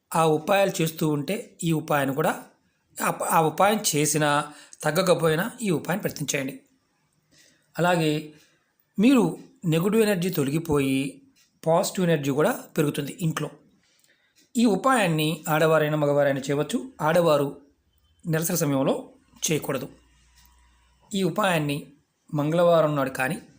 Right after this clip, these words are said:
శనివారం నాడు కానీ చేయవచ్చు. అంటే ఈ ఉపాయాన్ని ఈ రెండు రోజులు చేస్తే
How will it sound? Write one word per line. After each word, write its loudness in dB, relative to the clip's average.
శనివారం 2
నాడు -2
కానీ -6
చేయవచ్చు. -8
అంటే -4
ఈ 0
ఉపాయాన్ని -2
ఈ 0
రెండు 2
రోజులు 2
చేస్తే -2